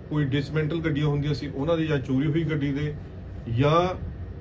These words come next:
ਕੋਈ ਗੱਡੀ ਹੋਰ ਜਿਹਦੀ ਕਿਸ਼ਤਾਂ ਟੁੱਟ ਜਾਂਦੀਆਂ ਸੀਗੀਆਂ, ਉਹ ਹੋਰ ਸਟੇਟ 'ਚੋਂ ਲਿਆ ਕੇ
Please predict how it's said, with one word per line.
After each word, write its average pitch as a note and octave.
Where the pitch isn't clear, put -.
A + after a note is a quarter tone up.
ਕੋਈ E3+
ਗੱਡੀ D3+
ਹੋਰ D3+
ਜਿਹਦੀ C#3
ਕਿਸ਼ਤਾਂ E3+
ਟੁੱਟ D3+
ਜਾਂਦੀਆਂ E3
ਸੀਗੀਆਂ, C3+
ਉਹ F3
ਹੋਰ D3
ਸਟੇਟ D#3
'ਚੋਂ D#3
ਲਿਆ D3+
ਕੇ C#3+